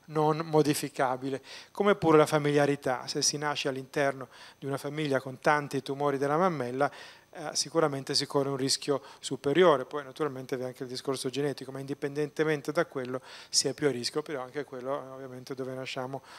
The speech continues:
non lo possiamo, non lo possiamo cambiare. Eh, vi sono poi, come dicevamo, dei fattori legati alla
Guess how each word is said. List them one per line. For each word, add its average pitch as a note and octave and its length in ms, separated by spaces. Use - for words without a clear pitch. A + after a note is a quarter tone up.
non D3 160
lo C#3+ 100
possiamo, C#3 560
non D#3 180
lo C#3+ 100
possiamo C#3 460
cambiare. C3 760
Eh, D#3+ 520
vi F#3+ 80
sono F#3+ 240
poi, F3 160
come E3+ 200
dicevamo, F#3+ 440
dei G3 80
fattori F3 360
legati D#3 800
alla D3 500